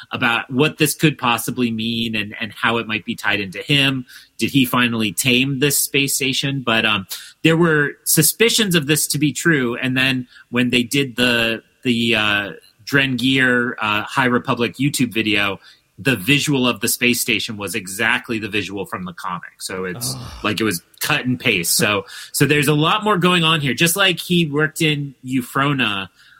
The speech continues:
Speaker 1: uh, Charles Soule has been playing us for a long time,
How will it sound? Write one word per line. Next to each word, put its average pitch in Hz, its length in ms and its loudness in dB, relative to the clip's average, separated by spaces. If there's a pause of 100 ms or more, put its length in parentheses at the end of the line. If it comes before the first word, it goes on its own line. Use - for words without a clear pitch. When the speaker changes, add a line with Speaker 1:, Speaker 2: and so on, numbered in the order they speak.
Speaker 1:
uh, 107 220 0
Charles 170 420 0
Soule 156 360 2
has 113 120 -4
been 104 200 -2
playing 123 420 -2
us 92 200 -4
for 95 160 -8
a 92 60 -6
long 98 300 -6
time, 90 520 -4